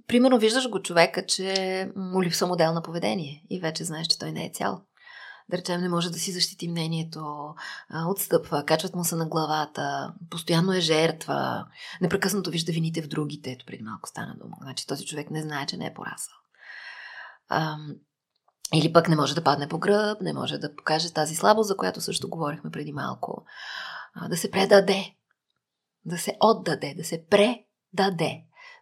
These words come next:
Способността да се дадем е изключително удоволствие. Това е най-висшето уважение на себе си, да можем да се подчиним.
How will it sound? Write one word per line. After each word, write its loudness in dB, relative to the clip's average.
Способността -2
да -6
се -4
дадем -2
е -6
изключително -6
удоволствие. -6
Това 4
е 6
най-висшето 2
уважение 4
на 0
себе 2
си, -2
да 6
можем 6
да -2
се -4
подчиним. -6